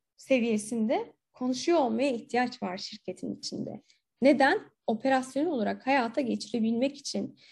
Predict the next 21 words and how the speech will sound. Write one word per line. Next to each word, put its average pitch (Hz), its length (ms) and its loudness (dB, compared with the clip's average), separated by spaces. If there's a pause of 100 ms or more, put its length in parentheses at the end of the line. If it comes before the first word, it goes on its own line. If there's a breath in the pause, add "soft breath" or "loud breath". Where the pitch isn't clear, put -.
(200 soft breath)
Neden? 269 440 6 (300 soft breath)
Bütçelemek 285 680 4
için. 190 320 -8
Bir 254 80 -10
takım 294 340 2
insan 285 400 2
kaynakları 240 540 0
senaryolaştırıp 226 1040 2 (160)
bunu, 208 300 0 (360 soft breath)
"Ben 269 260 6
bu - 80 -4
çalışmayı 269 460 2
yaparsam 226 680 4
bu 302 100 -2
kadar 349 340 6
para 330 220 4
harcarım, 311 520 0 (260)
bunun 339 240 4
karşılığında 254 640 4
çalışan 294 540 0
performansının 202 1000 0